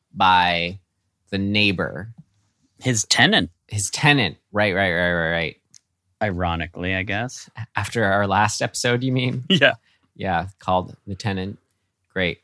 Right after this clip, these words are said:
Speaker 1: Yeah. It, oh, yeah, yeah. I guess we could mention that too. The building he's in that he's, that they're renting out the different rooms to,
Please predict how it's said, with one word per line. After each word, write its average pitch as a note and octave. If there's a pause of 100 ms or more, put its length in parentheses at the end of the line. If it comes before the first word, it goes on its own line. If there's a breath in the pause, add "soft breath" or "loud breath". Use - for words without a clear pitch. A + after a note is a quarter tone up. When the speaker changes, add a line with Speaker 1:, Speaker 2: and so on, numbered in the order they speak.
(100)
Speaker 1:
Yeah. B2+
It, G#2+
oh, C#3+
yeah, C3+
yeah. A2+
I G#2+
guess A2+
we A2
could A2+
mention G#2
that G2
too. G2+
The G2
building A2+
he's G#2
in F#2+
that F#2
he's, F2+ (120)
that F2+
they're F#2
renting F2+
out F2
the F2+
different F2
rooms F2
to, E2